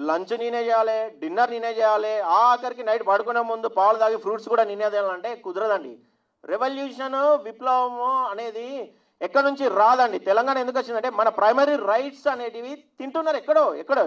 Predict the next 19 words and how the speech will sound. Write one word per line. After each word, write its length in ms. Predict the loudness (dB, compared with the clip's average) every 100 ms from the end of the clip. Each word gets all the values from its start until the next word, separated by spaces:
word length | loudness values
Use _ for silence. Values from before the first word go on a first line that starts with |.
| -2 -12 _
ఎక్కడి 200 | -6 0 0
నుంచో 340 | 4 6 6
ఉంది. 160 | 4 2
Professor 600 | 2 2 0 0 -2 2
Jairam 360 | 4 4 4
నుంచి 180 | 0 -2
start 240 | 2 2 0
అయింది. 220 | -6 -12 -14 _ _ _ -18
ఇక్కడ 460 | -6 2 2 2 0
నైజాంలో 520 | -2 -2 0 -2 0 -2
ఉన్న 220 | -2 -6
ప్రతి 600 | -2 -2 -2 -8 -10 -6
ఒక్క 260 | -6 -6
theater 540 | -8 -6 -4 -2 -2 0
నడిపే, 340 | -2 -2 -4 -4 -8 -14 -12
lease 340 | -8 -8 -6
నడిపే 320 | -2 -2 0 -4
వ్యక్తికి 540 | -4 -6 -6 -12 -4
కానీ 560 | 0 2 0 -6 -8